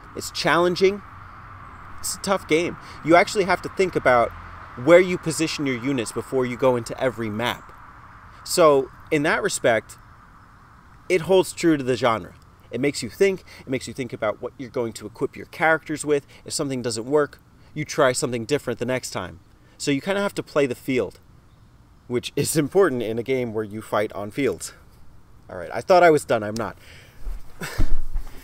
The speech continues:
But in terms of content, it's where the game really won me over in a sense. I mean, a game's great with great gameplay, but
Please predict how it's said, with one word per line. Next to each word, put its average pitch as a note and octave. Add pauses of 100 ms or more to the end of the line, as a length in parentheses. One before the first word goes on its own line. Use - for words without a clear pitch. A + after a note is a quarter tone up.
(1400)
But D#3
in D3+
terms A#3
of C3+
content, C#3+
it's - (220)
where C#3
the B2+
game A#2
really A2 (520)
won D#3
me C3
over G#2+
in F#2
a F#2
sense. -
I B2+
mean, C#3
a C#3
game's D3+
great B2
with B2
great A#2+
gameplay, A#2
but A2+